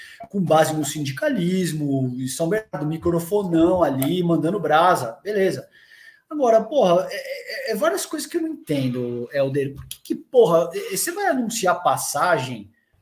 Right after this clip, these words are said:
a duzentos conto, sendo que a gente tá num processo pós-destruição do bolsonarismo, e, é, as pessoas passando fome, mano. Ah, você tem aí uma série de coisas, é,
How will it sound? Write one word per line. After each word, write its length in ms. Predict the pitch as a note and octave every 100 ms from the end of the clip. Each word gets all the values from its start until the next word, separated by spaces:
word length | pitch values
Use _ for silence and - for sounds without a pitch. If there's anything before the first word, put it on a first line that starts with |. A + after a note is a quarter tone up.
| _ _ _ -
a 60 |
duzentos 580 | B2+ B2+ C#3+ - D3+ -
conto, 640 | - C3+ D#3+ C#3 - G2 _ _ _ _ -
sendo 320 | - D#3 E3+
que 60 | D#3+
a 20 |
gente 320 | D3 F#3 -
tá 140 | E3+ F3
num 180 | F#3
processo 680 | E3 D#3 C3+ D#3 D3+ - C#3 C3
pós-destruição 960 | - E3 F3 D3 - D#3 C#3+ C3+ - D3
do 80 | D3
bolsonarismo, 960 | C3+ C3+ C#3+ C3+ A2+ A2+ D#3+ C#3+ A#2 - - - - -
e, 200 | - C#3
é, 140 | C#3+ D3+
as 120 | -
pessoas 260 | E3 G3
passando 400 | - D#3+ - G3
fome, 640 | C3 - B2 D3 E3+ B2+ A2+
mano. 420 | A#2 A#2+ G#2+ F#2+ _ _ _ _ _ _ -
Ah, 500 | B2 C#3 C#3+ C#3+ C3+
você 180 | C3+ C#3+
tem 260 | F3 G3+
aí 260 | F3 D3 G3
uma 160 | F#3
série 240 | - F3+ F#3+
de 100 | E3
coisas, 400 | F3 F3 E3+ - - -
é, 240 | C#3+ C#3